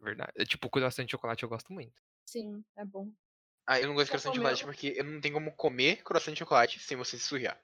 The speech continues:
Speaker 1: <laughs>
Speaker 3: É
Speaker 2: Ah,
Speaker 3: impossível.
Speaker 1: Matheus,
Speaker 2: sim,
Speaker 1: então,
Speaker 2: mas
Speaker 1: Ifra
Speaker 2: e
Speaker 1: come
Speaker 2: aí?
Speaker 1: como?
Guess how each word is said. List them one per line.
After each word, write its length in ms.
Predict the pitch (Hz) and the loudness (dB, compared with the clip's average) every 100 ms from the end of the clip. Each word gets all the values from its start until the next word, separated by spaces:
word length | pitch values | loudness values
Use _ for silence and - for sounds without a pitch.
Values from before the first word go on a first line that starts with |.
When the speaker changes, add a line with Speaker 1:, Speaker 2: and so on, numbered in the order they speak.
| _ - | _ -8
Speaker 1:
<laughs> 600 | 147 - - 175 214 170 | -6 -4 -6 -6 2 8
Speaker 3:
É 80 | 175 | 8
Speaker 2:
Ah, 80 | 320 | 8
Speaker 3:
impossível. 520 | 190 - 117 95 - _ - | 4 -2 -6 -6 -10 _ -2
Speaker 1:
Matheus, 260 | 165 185 214 | 4 6 8
Speaker 2:
sim, 60 | 160 | 8
Speaker 1:
então, 160 | 151 139 | 10 10
Speaker 2:
mas 80 | |
Speaker 1:
Ifra 160 | 139 - | 8 6
Speaker 2:
e 60 | 139 | 4
Speaker 1:
come 140 | 147 | 2
Speaker 2:
aí? 40 | 220 | 0
Speaker 1:
como? 300 | - 143 | -2 -4